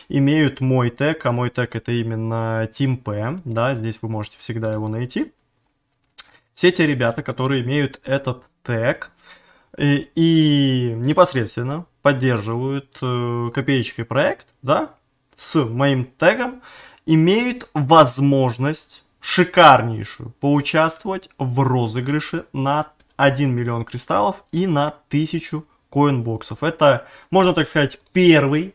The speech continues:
стартовый розыгрыш с уникальными тегами создателя контента. В дальнейшем, э, если эта тема зайдет, если у нас будет, э,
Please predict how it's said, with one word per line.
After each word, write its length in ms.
стартовый 880
розыгрыш 800
с 460
уникальными 1040
тегами 480
создателя 580
контента. 760
В 120
дальнейшем, 840
э, 60
если 360
эта 180
тема 520
зайдет, 580
если 220
у 20
нас 160
будет, 440
э, 880